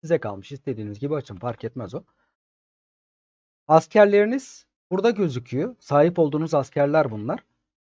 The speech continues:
Şu se-, lisanslardan toplayıp sağ klik attığınızda yeni bir asker envanterinize eklenmiş oluyor. Yani asker envanteri gibi görebilirsiniz bunu. Askerleri hiçbir şekilde göremiyorsunuz. Görsel bir şey yok. Fiziksel temas yok. Sadece bu şekilde görev olarak ilerliyor askerleriniz.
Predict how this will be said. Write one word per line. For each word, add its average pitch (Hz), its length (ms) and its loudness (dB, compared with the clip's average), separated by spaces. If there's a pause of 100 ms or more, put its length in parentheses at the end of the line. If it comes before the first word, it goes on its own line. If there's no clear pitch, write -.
Şu 220 300 2 (100)
se-, 190 300 4
lisanslardan 196 760 -2
toplayıp 202 360 -2
sağ 208 260 2
klik 226 260 -4
attığınızda 147 480 -2
yeni 196 300 -2
bir 170 220 0
asker 226 320 -2
envanterinize 180 680 -2
eklenmiş 170 480 -2
oluyor. 110 220 -2
Yani 139 180 2
asker 147 320 -2
envanteri 147 480 -2
gibi 143 160 -2
görebilirsiniz 139 680 -2
bunu. 127 120 -6
Askerleri 180 500 0
hiçbir 185 200 -16
şekilde 180 340 -4
göremiyorsunuz. 139 600 -2
Görsel 135 380 -4
bir 127 60 -8
şey - 180 -12
yok. 143 140 -8 (100)
Fiziksel 135 360 -6
temas 113 420 -8
yok. 185 220 -6 (420)
Sadece 143 560 2 (400)
bu 240 60 -8
şekilde 139 360 -4
görev 156 260 2
olarak 151 360 2
ilerliyor 107 360 -2
askerleriniz. 113 640 -8